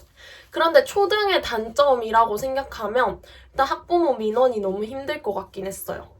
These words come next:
작년에도 그런 교권 관련 문제가 있었는데,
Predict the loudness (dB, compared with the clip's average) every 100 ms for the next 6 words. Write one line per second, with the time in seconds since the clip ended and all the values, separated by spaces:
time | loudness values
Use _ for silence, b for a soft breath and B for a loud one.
0 | _ _ _ _ -10 -2 2 2 0 -4
1 | -4 -6 -6 -8 -4 -2 -2 -2 0 0
2 | -2 -6 -6 -6 -6 -6 -6 -8 -12